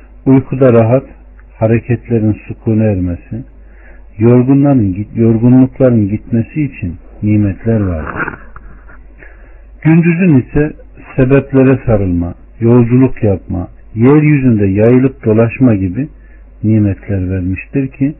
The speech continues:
bu uykunun zıttıdır. Şüphesiz ki bunda da bilenler, anlayanlar için ayetler vardır. Aleyhissalatü vesselam Efendimiz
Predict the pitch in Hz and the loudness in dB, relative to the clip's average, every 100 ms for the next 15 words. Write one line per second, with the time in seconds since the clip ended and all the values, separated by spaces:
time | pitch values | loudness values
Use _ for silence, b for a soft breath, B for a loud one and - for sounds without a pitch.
0 | - - 143 135 113 - 107 101 90 87 | -16 -14 -4 -2 -2 -2 -2 -2 -4 -12
1 | - 82 85 - - - - b b b | -12 -14 -14 -18 -20 -20 -20 b b b
2 | b b - - 135 - - 185 - 113 | b b -14 0 2 2 0 -4 -4 -4
3 | 95 120 135 165 120 104 104 104 101 95 | 0 2 2 0 0 0 0 2 0 -2
4 | 98 113 104 104 104 101 113 98 87 - | -6 -4 -2 0 0 -2 -2 -4 -8 -12
5 | - 92 92 87 - 95 87 87 85 - | -10 -8 -8 -10 -10 -10 -10 -12 -14 -18
6 | - - - - - - - - - - | -20 -20 -20 -20 -20 -20 -20 -20 -20 -20
7 | - - - - - - - - - - | -20 -20 -20 -20 -20 -20 -20 -20 -20 -20
8 | - b b b b b b - - - | -20 b b b b b b -20 -20 -8
9 | 127 131 - 156 156 - 127 120 131 131 | -6 -4 0 2 2 0 -2 0 0 2
10 | 113 104 107 101 98 120 | 2 -2 -2 -2 -2 -4